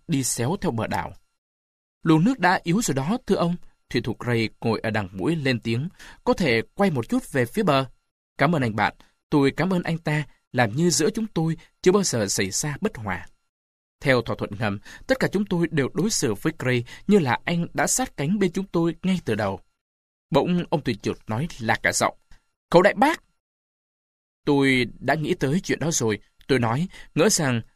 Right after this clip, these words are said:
ông thuyền trưởng tính bàn tới khả năng bọn cướp dùng khẩu đại bác bắn vào pháo đài của chúng tôi. Bọn chúng không bao giờ chuyển được khẩu đại bác lên bờ, mà nếu có chuyển được thì khẩu đại bác cũng sẽ bị sa lầy ở trong rừng thôi. "Không,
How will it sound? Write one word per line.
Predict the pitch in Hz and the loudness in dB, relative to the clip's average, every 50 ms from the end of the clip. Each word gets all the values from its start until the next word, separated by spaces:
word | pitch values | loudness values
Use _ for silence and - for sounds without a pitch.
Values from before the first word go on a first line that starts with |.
| _ _ _ | _ _ _
ông | - 196 196 | 2 2 2
thuyền | 170 143 117 | 2 0 0
trưởng | 107 - 123 110 98 98 98 95 - _ | 0 -2 -2 -2 -2 -2 -6 -8 -8 _
tính | - 135 151 202 220 | -4 -2 0 0 -2
bàn | - 120 117 113 101 92 | -2 -2 -2 -2 -2 -4
tới | - 113 117 151 196 - | -4 -2 -2 0 -2 -2
khả | - 107 | -4 -4
năng | 90 127 131 123 120 | -4 -4 -4 -2 -2
bọn | 131 - - | -2 -2 -2
cướp | - - 240 247 - | -2 -4 -4 -4 -4
dùng | - - - 139 117 - | -6 -4 -2 -2 -2 -2
khẩu | - 120 | -4 -4
đại | 104 104 92 - | -4 -4 -2 -4
bác | 160 196 - - | -4 -6 -6 -6
bắn | 92 104 123 170 214 208 - | -6 -2 0 0 -2 0 -2
vào | 123 104 85 | -2 -2 -2
pháo | - - - 120 170 | -4 -4 -2 -2 -2
đài | 165 131 104 | 0 -2 -4
của | - - | -4 -6
chúng | 110 - 120 139 | -6 -6 -6 -6
tôi. | 156 - 131 123 120 - _ _ _ _ _ _ _ _ _ _ | -2 -2 -2 -2 -2 -4 _ _ _ _ _ _ _ _ _ _
Bọn | 147 151 156 | 0 0 2
chúng | - 190 214 | 2 2 0
không | 240 - 247 226 | 2 2 2 2
bao | 226 | 2
giờ | 185 - 143 120 110 110 | 2 2 0 0 0 -2
chuyển | - 131 143 151 123 | 0 -2 -2 0 0
được | 131 123 - - | -2 -4 -4 -6
khẩu | - 107 | -6 -4
đại | 104 101 - | -4 -4 -2
bác | - 175 202 - | -2 -2 -2 -2
lên | 147 139 139 135 120 | -4 -4 -2 -2 -2
bờ, | 113 107 95 90 - _ _ _ _ _ _ _ | 0 -2 -2 -2 -6 _ _ _ _ _ _ _
mà | 151 156 | 2 2
nếu | 156 143 139 147 170 202 - | 2 2 2 0 0 0 0
có | - 285 - | -2 -2 -2
chuyển | - 151 135 113 - | 0 0 0 0 0
được | 127 135 123 113 - - - - - | -2 -2 -2 -4 -6 -12 -20 -20 -2
thì | - 170 156 - | 2 2 2 2
khẩu | - 139 | 2 0
đại | 123 120 | 0 0
bác | - 180 233 254 - _ | 0 -2 -4 -4 -6 _
cũng | - 139 123 175 | -4 -2 0 0
sẽ | 190 - - | 0 0 -2
bị | 170 120 - | -2 -2 -2
sa | - - - 185 180 | -2 0 0 0 -2
lầy | 160 123 120 107 95 | -2 0 0 -2 -2
ở | - - 117 101 | -2 -4 -4 -4
trong | 85 - - 160 147 135 | -4 -6 -6 -6 -4 -2
rừng | 117 - - 104 92 - | 0 0 -2 -2 -4 -6
thôi. | - 120 120 120 117 - _ _ _ _ _ _ _ _ _ _ - | -4 -2 -2 -2 -2 -6 _ _ _ _ _ _ _ _ _ _ 0
"Không, | - 131 117 | 0 0 0